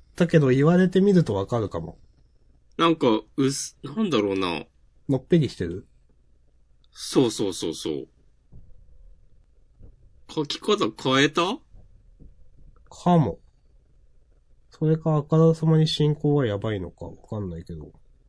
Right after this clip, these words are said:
Speaker 2: ああ、書き込む時間がないとか？
Speaker 1: そうそうそう。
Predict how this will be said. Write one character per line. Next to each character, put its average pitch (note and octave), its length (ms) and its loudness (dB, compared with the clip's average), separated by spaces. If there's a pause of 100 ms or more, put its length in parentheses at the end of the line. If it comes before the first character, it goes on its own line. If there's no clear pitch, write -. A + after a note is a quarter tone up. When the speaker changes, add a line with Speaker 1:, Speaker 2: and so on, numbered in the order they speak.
(1300)
Speaker 2:
あ A#2 220 4
あ、 - 40 4
書 - 220 -6
き C4+ 160 0
込 C#3+ 180 6
む B2 140 4
時 - 120 0
間 G2 200 -2
が F#2+ 180 0
な G2 160 4
い F#2 100 2
と - 120 -12
か？ C#2+ 300 -14 (160)
Speaker 1:
そ - 200 0
う B2+ 40 2
そ - 200 -6
う G#2+ 40 -6
そ G2 420 -8
う。 - 40 -20